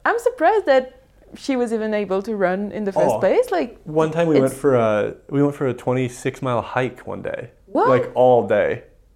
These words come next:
Speaker 2: And I've taken her on, like, twenty mile runs and stuff. You have to bring a bag of treats for her. I actually brought, like, a bag of, uh, <laughs> it was, like,
Speaker 1: That's the
Speaker 2: deer
Speaker 1: treat.
Speaker 2: meat that I brought for her, and she ate that. But, yeah, not anymore. Now she, like, taps out at, like, five miles. <laughs>
Speaker 1: But would you be able to just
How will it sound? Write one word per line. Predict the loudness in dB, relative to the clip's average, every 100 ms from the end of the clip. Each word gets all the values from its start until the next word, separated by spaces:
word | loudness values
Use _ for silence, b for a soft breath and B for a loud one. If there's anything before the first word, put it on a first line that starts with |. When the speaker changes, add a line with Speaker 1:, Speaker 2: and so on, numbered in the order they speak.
| 0
Speaker 2:
And | 2
I've | 2
taken | 0 0 0
her |
on, | -2
like, | -4
twenty | -4 -4 -2
mile | -2 -2
runs | -4 -6
and | -8 -6
stuff. | -2 -2 -4 -10 b b 0
You | 2
have | 2
to |
bring | 2 2 2
a |
bag | 0 0
of | -2
treats | -4 -8 -8
for | -14 -10
her. | -8 -8 -4 0
I | 0
actually | 0 2
brought, | 2 2
like, | 0
a | -2
bag | 0 0 -2
of, | -4 -2
uh, | -2 -2 -6
<laughs> | -6
it | -6 -6 -10 -16 -12 -12 0 2
was, | 4
like, | 4
Speaker 1:
That's | 2
the | 2 2
Speaker 2:
deer | 2 2
Speaker 1:
treat. | 0 -4 -6
Speaker 2:
meat | -2
that | 2 2
I |
brought | 2 2 0
for | -2
her, | 0 0
and | -2 -4
she | -8
ate | -8 -6
that. | -6 -6 -4
But, | -4 -4 B B B B B B B B
yeah, | -4 -2
not | -2 -6
anymore. | -4 -6 -6 -10 -14 _ _ -8
Now | -6
she, | -4 -4
like, | -6 -4
taps | -8 -6 -4
out | -4
at, | -6
like, | -10 -12
five | -14
miles. | -12 -14 -14 -18 _ _ _ -6
<laughs> | 2
Speaker 1:
But | 2 2 0
would | 0
you | 0
be | 2 2
able | 4 0
to | -4
just | -2 -2 -2